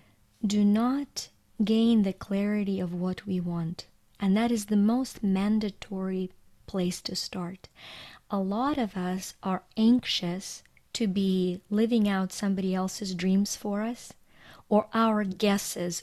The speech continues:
of our dreams. And our eternal self, this powerful soul that all of us have within us,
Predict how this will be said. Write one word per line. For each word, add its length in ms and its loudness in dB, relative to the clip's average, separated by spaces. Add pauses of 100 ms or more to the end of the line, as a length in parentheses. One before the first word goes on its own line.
of 160 -4
our 180 -4
dreams. 640 -6 (760)
And 100 4
our 180 4
eternal 420 4
self, 500 -4
this 200 -4
powerful 420 -2
soul 460 0
that 140 -2
all 200 -2
of 140 -2
us 420 -4
have 380 -4
within 320 2
us, 340 -2